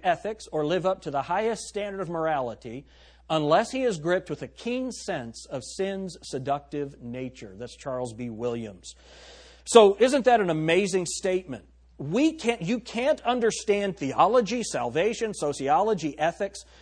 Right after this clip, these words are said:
without a clear understanding of what sin is. And if you define it for yourself, then there's no standard. And you start living on a, on a pitching deck, like you're in a, on a boat, and you never know where you can actually stand.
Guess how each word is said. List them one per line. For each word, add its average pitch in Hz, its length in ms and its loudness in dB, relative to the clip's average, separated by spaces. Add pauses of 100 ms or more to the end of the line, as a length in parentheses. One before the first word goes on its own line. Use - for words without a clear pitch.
without 156 260 4
a 127 40 -2
clear 226 340 4
understanding 143 640 0
of 123 100 0
what 127 180 0
sin 123 680 -4
is. 180 480 0 (360)
And 202 180 4
if 190 100 0
you 220 100 2
define 214 500 2
it 233 140 -4
for 185 220 0
yourself, 139 800 2
then 143 100 2
there's 139 200 0
no 143 140 0
standard. 120 500 -8 (260)
And 151 120 -4
you 156 60 0
start 175 320 2
living 160 300 2
on 151 180 0
a, 127 160 -2
on 139 100 0
a 120 60 -2
pitching 170 560 -2
deck, 143 260 -2
like 135 160 -4
you're 160 120 -2
in 143 100 -4
a, 123 60 -10 (100)
on 160 180 0
a 143 60 -2
boat, 131 460 2 (220)
and 143 120 -4
you 135 80 -4
never 139 260 0
know 135 140 -2
where 127 380 -2 (160)
you 135 100 -6
can 131 140 -6
actually 117 380 -10
stand. 202 440 -8